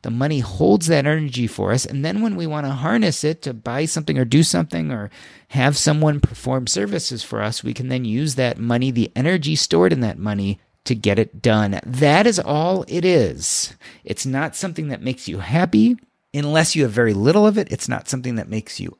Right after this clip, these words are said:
unhappy. The onus on that is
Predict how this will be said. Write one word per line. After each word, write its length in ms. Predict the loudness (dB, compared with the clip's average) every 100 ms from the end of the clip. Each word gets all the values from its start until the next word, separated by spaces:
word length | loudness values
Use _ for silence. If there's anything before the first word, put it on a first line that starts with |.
| _
unhappy. 880 | 0 2 2 0 -4 -6 -6 -4 -6 -10 -20 _ _ _ _ _ _ _ _ _ _ _
The 160 | -6 -6 0
onus 680 | 4 6 6 4 0 -4 -8 _ _ _ _ _ _
on 360 | -6 -4 -2 0
that 440 | 4 4 2 -6 -10 _
is 240 | -4 -4